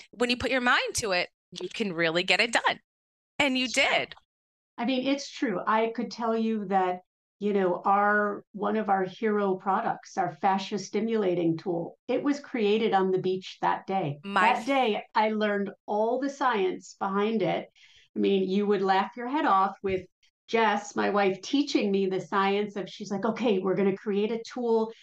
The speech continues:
Speaker 2: to stimulate fascia." I'm like, "Great. What the hell is fascia?"
Speaker 1: <laughs>
Speaker 2: And, you know, "It's gonna work on the fibroblasts." Wonderful. What are they? <laughs>
Speaker 1: Mm-hmm.
Speaker 2: Why do
Speaker 1: Mm-hmm.
Speaker 2: we care?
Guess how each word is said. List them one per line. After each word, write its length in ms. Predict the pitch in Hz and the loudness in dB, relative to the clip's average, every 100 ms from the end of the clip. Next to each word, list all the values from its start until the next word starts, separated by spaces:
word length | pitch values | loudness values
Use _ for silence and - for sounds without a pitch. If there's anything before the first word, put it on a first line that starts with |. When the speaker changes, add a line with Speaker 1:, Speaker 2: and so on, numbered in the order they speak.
| _ - | _ -10
Speaker 2:
to 100 | 254 | -10
stimulate 720 | - - 254 247 240 226 226 - | -8 -2 0 2 0 -2 -6 -2
fascia." 560 | 262 240 220 - 175 - | 0 0 -2 -4 -6 -8
I'm 180 | _ - | _ -20
like, 100 | _ | _
"Great. 500 | - 277 311 247 180 - | -8 -2 0 0 -4 -4
What 180 | 302 302 | -4 -2
the 100 | 180 | -2
hell 240 | 160 285 | 2 0
is 140 | 277 - | 0 0
fascia?" 580 | 302 294 285 247 - - 359 | 2 2 2 0 0 0 0
Speaker 1:
<laughs> 560 | 392 - 659 - - | 2 4 2 2 0
Speaker 2:
And, 280 | - - 508 | 2 4 2
you 80 | 262 | 0
know, 200 | 254 240 | -2 2
"It's 220 | 339 - | 0 0
gonna 260 | - 285 254 | 0 2 2
work 240 | 269 285 | 0 0
on 160 | 262 247 | -2 -4
the 100 | 233 - | -8 -2
fibroblasts." 840 | 311 330 285 226 226 190 170 160 _ _ _ - | 4 4 4 2 2 2 0 -4 _ _ _ -2
Wonderful. 800 | 349 392 349 320 - 202 - - - | 2 4 4 2 0 -4 -4 -8 0
What 160 | 381 381 | 2 4
are 160 | 381 | 6
they? 500 | 392 415 349 220 - - | 6 4 4 2 -2 -6
<laughs> 40 | |
Speaker 1:
Mm-hmm. 420 | 226 226 208 180 175 | -6 -2 -2 -2 -2
Speaker 2:
Why 220 | 339 370 | 0 0
do 100 | 349 | 0
Speaker 1:
Mm-hmm. 160 | 339 | 0
Speaker 2:
we 100 | 202 | 0
care? 380 | 359 381 330 - | 0 0 -2 -6